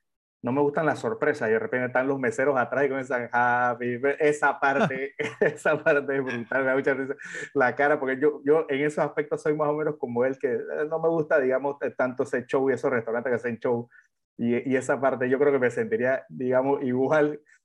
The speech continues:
que, que, que Nicolás con, digamos, o sea, sin, <laughs> sin, sin, eh, con, con, con bastante cero de menos en mi cuenta, pero,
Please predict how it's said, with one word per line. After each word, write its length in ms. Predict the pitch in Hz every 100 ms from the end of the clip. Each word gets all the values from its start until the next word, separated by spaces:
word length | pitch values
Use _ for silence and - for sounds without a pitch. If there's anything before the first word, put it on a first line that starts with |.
| _
que, 360 | 139 123 123 120
que, 200 | - 123 123
que 140 | 127
Nicolás 500 | 147 165 165 156 156
con, 640 | 135 120 117 113 110 - _ -
digamos, 400 | 117 127 123 117
o 60 |
sea, 120 | 117
sin, 220 | 107 147 139
<laughs> 540 | 123 - - - 196
sin, 260 | - 143 139
sin, 580 | - 131 123 120 117 -
eh, 160 | 147 123
con, 300 | 135 131 -
con, 200 | - 135
con 160 | 131 131
bastante 380 | 131 165 156 156
cero 300 | 151 165 151
de 80 | 139
menos 200 | 147 143
en 40 | 127
mi 100 | 123
cuenta, 320 | 117 104 107
pero, 260 | 117 113